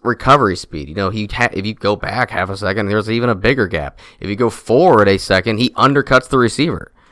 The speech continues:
I mean, he's catching up to this. Maybe it's because we're used to that being open. You slow down a little bit, look for the ball.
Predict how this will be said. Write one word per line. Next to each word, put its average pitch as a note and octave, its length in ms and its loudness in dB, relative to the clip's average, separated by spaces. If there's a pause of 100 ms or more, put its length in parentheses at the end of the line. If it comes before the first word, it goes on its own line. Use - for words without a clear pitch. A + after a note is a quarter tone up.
I - 40 -8
mean, G#2 100 0
he's D3+ 140 -4
catching D3+ 320 0
up - 140 0
to F2+ 100 -4
this. - 360 -14 (1400)
Maybe B2+ 380 2
it's D3 140 0
because A2 460 0
we're A2+ 120 -2
used G2 280 -4
to - 60 -6
that G2+ 160 2
being G2 220 -2
open. G#2 300 0
You F2+ 60 -10
slow F#2 260 -4
down F#2+ 200 0
a G2 80 -2
little G2 160 0
bit, G2 200 -2
look - 120 -8
for - 140 -12
the F2 80 -10
ball. F#2+ 440 -4